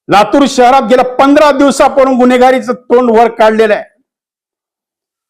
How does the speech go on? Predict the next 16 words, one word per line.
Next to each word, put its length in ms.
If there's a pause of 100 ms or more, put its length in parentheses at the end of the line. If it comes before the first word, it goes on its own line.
(240)
मित्रांनो. 680
अहिल्यादेवी 720
होळकर 440
चौकात 460
मध्यरात्री 580
दीडच्या 440
सुमारास 600 (1900)
प्रवासी 460
घेतल्याच्या 540
कारणानं 440
दोघा 260
रिक्षा 320
चालकांनी 720
एकाचा 380 (100)
खून 280
केला. 360